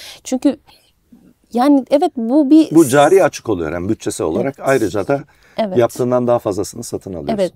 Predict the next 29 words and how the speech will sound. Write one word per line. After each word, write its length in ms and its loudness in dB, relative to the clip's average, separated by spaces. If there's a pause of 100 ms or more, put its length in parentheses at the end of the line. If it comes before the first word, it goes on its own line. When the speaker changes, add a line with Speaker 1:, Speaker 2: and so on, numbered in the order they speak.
Speaker 1:
ve 240 0
bizim 280 0
şöyle 340 -6
bir, 160 -6
e, 360 -6
durumumuz 480 -6
da 80 -6
var. 120 -4
Yani 220 -8
bizim 320 -2
ilaç 260 -4
standartımız 760 -6
aslında 340 -4
dünya 380 -6 (280)
genelinde 440 -8
gerçekten 600 -8
iyi 180 -6
bir 100 -8
düzeyde. 420 -10 (640)
İlaçlarımız 520 -4
çok 240 -10
kaliteli, 600 -4 (880)
e, 420 -4 (300)
kontrollerimiz 760 -4
çok 300 -12
düzenli. 460 -4
Yani 440 -6
bizim 320 -4
ilaçlarımızın 1000 0